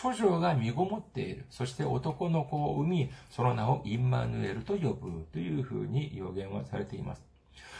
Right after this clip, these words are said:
この予言の成就がまさしく聖霊によりて宿った、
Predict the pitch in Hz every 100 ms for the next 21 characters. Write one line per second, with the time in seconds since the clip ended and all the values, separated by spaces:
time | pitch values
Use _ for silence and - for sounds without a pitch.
0 | - 214 247 180 175 233 233 226 190 139
1 | 233 208 127 113 104 90 107 123 - 135
2 | 143 - 151 156 151 156 151 147 147 139
3 | 131 139 135 170 175 - 175